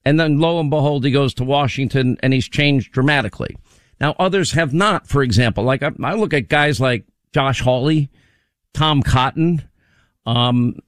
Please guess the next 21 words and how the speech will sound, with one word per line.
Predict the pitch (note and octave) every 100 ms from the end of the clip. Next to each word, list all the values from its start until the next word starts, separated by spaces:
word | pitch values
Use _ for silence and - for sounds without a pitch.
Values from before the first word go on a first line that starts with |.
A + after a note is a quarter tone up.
| _
we, | D3
we, | - C3 E3+ D3
we | D3 D#3+
have | G#2 A#2 F#3 G3+ -
some | E3 C#3
real | B2+ F3 D#3+
fighters | - E3 E3+ D3+ C#3 G#2
in, | C3+ A#2+ -
in | C3
Wa-, | C3 E3+
Ted | E3+ - D3+
Cruz | A#2+ D#3 E3+ F3+
has | A#2+ G2+
been | B2+ D3
on | D3
his | C3+ A2
game, | G#2+ C#3+ D3+
fighting | - C#3+ C#3 B2
hard | A2+ C#3+ D3
every | B2+ C3+
day. | C3 D3+ F#3